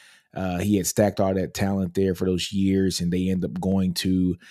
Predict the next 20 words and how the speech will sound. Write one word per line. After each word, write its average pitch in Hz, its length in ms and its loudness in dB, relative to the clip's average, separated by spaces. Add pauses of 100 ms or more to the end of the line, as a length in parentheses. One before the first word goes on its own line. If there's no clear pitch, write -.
(220)
the - 80 -2
Big 92 160 2
twelve 95 220 0
championship, 98 720 2
I - 20 -2
think 87 220 -6
in 87 80 -2
Dave 85 260 -4
Aranda's 87 320 -4
first 85 380 -6
year, 92 360 2
and 85 80 -4
they 85 60 -2
end 82 100 -4
up 73 140 -10
winning 95 240 2
it, 92 160 0 (580)
or 82 200 -2
second 95 340 2
year. 95 340 4